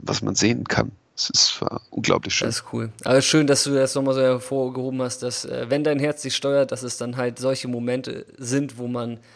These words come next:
Speaker 2: ja, du hast es beschrieben, als den Tod vergisst, wo man einfach da ist und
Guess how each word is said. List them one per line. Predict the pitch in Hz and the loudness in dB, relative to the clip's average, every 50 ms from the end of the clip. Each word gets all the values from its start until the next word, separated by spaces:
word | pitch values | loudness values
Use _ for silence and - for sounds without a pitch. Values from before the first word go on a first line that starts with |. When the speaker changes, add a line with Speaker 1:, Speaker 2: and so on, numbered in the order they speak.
| - - _ _ _ _ _ _ _ | -20 -20 _ _ _ _ _ _ _
Speaker 2:
ja, | - 131 127 113 - - - _ _ _ _ _ _ _ | 0 0 0 0 -4 -10 -20 _ _ _ _ _ _ _
du | - 127 135 | -2 0 2
hast | 139 135 | 2 0
es | 135 127 - - | -2 -6 -8 -8
beschrieben, | - 131 123 - 143 139 135 131 | -6 -6 -6 -4 -4 -2 -2 0
als | 117 123 120 - - - | 0 0 -2 -4 -6 -6
den | - 123 117 | -6 -6 -4
Tod | 113 - 151 165 - | -4 -4 -4 -2 -2
vergisst, | - 151 127 127 147 135 - - - - | -2 -2 0 0 -2 -4 -4 -6 -8 -8
wo | 120 | -4
man | 127 139 127 | -2 0 0
einfach | 98 127 127 - 127 120 | 0 -2 -2 -4 -8 -8
da | - - 123 127 127 - | -4 -2 0 0 0 0
ist | - - - - | -2 -4 -8 -10
und | - 117 110 | -10 -10 -10